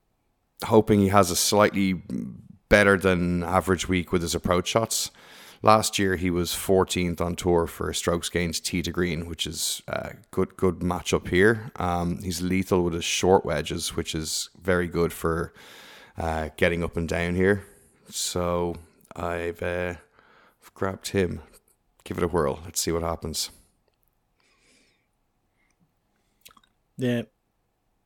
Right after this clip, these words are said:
Speaker 2: be just the, uh, just the ticket to, for him to, to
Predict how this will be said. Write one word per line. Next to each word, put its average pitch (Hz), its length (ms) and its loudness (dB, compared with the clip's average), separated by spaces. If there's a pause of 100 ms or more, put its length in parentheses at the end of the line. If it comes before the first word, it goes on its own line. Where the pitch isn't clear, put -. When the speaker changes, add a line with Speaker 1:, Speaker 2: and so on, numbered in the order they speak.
(240)
Speaker 2:
be 123 100 -2
just 120 260 0
the, 120 200 4
uh, 120 140 2 (760)
just - 200 -2
the 123 60 -4
ticket 131 360 2
to, 135 260 4 (400)
for - 140 -2
him 139 100 4
to, 127 220 0
to - 180 -14